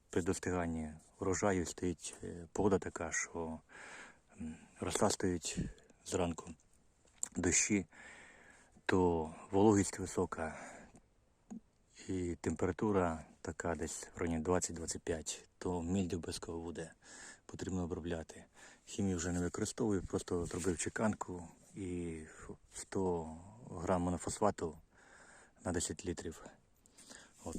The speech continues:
Ну, і щас перейду до самого винограду на Київщині, він пізно достигає. Десь на дві-три неділі, е, заявлених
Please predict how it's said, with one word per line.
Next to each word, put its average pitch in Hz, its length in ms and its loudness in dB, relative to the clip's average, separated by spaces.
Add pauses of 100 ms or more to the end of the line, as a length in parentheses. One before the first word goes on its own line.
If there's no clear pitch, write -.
Ну, - 120 2
і 98 40 2
щас 95 200 4
перейду 95 280 2
до 87 140 -2
самого 85 580 -2 (1200)
винограду 95 500 6
на 85 100 2
Київщині, 92 540 2
він 90 300 -2 (280)
пізно 87 260 2
достигає. 78 640 -6 (580)
Десь 101 180 2
на 87 100 0
дві-три 90 360 2
неділі, 85 580 -2 (720)
е, 80 220 -6 (560)
заявлених 90 840 2